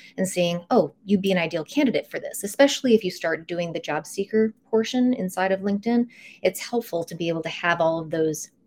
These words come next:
boxes checked. The other thing is having endorsements is huge. We talked a little bit about Maslow's hierarchy of needs for motivation adapted.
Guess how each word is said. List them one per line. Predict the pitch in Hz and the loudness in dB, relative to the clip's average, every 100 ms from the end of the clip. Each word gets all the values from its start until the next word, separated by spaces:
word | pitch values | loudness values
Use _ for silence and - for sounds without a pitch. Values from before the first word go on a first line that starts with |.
| _ - _ _ 190 - | _ -20 _ _ -6 -2
boxes | 165 - 139 - | 0 -2 -10 -10
checked. | - - - - - - - - | -8 -10 -10 -16 -18 -20 -12 8
The | 220 | 10
other | 240 220 | 10 6
thing | 190 175 | 2 -2
is | 160 160 156 - _ - | -2 -2 -4 -10 _ -6
having | - 214 214 | 2 6 8
endorsements | 170 151 156 - 170 160 - | 6 2 -4 -6 -8 -8 -10
is | 165 | -10
huge. | - 160 156 - - - | -8 -8 -10 -8 -10 -4
We | 185 | -2
talked | 180 190 185 | 0 0 2
a | |
little | 185 185 | 4 4
bit | 175 | 4
about | 165 165 151 | 2 2 2
Maslow's | 165 165 165 | -2 -2 -4
hierarchy | - 160 160 170 | 0 0 0 -4
of | |
needs | 165 165 - | -8 -8 -8
for | 165 | -6
motivation | 160 160 156 - 165 165 - | -2 0 0 -2 -4 -10 -4
adapted. | 160 156 - - - | -4 -2 -8 -8 -8